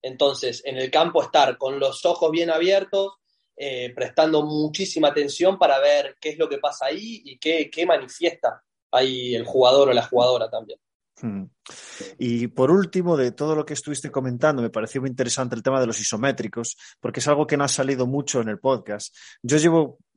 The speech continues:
Speaker 2: casi los dos últimos años, a ver, llevo toda la vida, pero los dos últimos años pensando bien dónde colocarlos, cómo, intentando buscar isometrías máximas voluntarias,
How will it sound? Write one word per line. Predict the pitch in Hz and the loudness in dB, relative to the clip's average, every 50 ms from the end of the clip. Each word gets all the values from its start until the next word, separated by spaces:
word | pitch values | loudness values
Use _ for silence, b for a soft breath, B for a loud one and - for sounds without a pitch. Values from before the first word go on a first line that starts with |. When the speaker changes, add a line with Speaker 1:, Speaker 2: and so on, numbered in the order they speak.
| - - _ _ | -20 -20 _ _
Speaker 2:
casi | - 147 131 - - 143 127 | -2 0 0 0 0 0 0
los | 127 135 127 110 117 117 | 2 2 0 0 0 2
dos | 156 160 160 - | 2 4 4 4
últimos | 175 160 139 165 156 143 139 135 - | 0 -2 -2 -2 -2 -2 -2 -2 0
años, | 156 151 143 143 139 139 127 - - - - | 0 0 0 -2 -4 -4 -4 -6 -8 -8 -6
a | 123 127 | -2 -2
ver, | 117 104 | 0 0
llevo | 113 131 131 - | 2 2 2 2
toda | 147 139 | 2 2
la | 123 110 127 | 2 2 2
vida, | 139 120 101 90 85 _ - | 0 0 -2 -4 -10 _ -4
pero | 143 127 123 127 110 - - _ _ _ | -4 -2 -2 -2 -4 -6 -12 _ _ _
los | - 143 131 131 151 143 | -8 -8 -8 -6 -2 0
dos | 196 185 170 | 0 0 0
últimos | 190 175 190 180 175 - | 0 -2 -2 -2 -2 -2
años | 170 170 165 156 151 143 135 - - _ _ - - _ _ | -4 -4 -4 -4 -6 -6 -8 -10 -12 _ _ -14 -14 _ _
pensando | - 143 135 135 - - 175 180 185 175 160 160 143 | -2 -2 0 0 2 2 4 4 2 2 2 0 0
bien | 131 147 160 170 165 151 147 143 - - | 0 0 0 0 0 -2 -4 -8 -10 -14
dónde | 120 123 113 139 147 147 135 139 127 | -10 -4 -2 -2 0 0 -2 -4 -2
colocarlos, | 131 127 120 113 110 135 135 135 123 127 123 117 113 - - | 0 -2 -2 -2 0 0 0 0 -2 -4 -6 -6 -6 -6 -6
cómo, | - - 131 135 117 120 123 120 120 | -4 0 0 0 0 0 -4 -4 -6
intentando | 117 101 - 110 107 98 117 120 120 117 | -6 -8 -10 -12 -8 -6 -4 -2 -2 -2
buscar | 110 107 - - - 123 120 117 107 B B B B B B B | -4 -4 -6 -2 0 2 2 2 0 B B B B B B B
isometrías | B 120 127 120 117 113 - 110 123 120 113 110 107 110 | B -4 -4 -2 -2 -4 -4 -2 0 0 0 0 0 -2
máximas | 113 123 120 - - 113 110 110 110 101 | -4 -4 -4 -4 -6 -6 -6 -6 -6 -6
voluntarias, | 101 101 98 98 90 - 123 117 110 110 104 104 104 104 - | -6 -8 -8 -6 0 2 2 2 4 2 0 0 0 -2 -4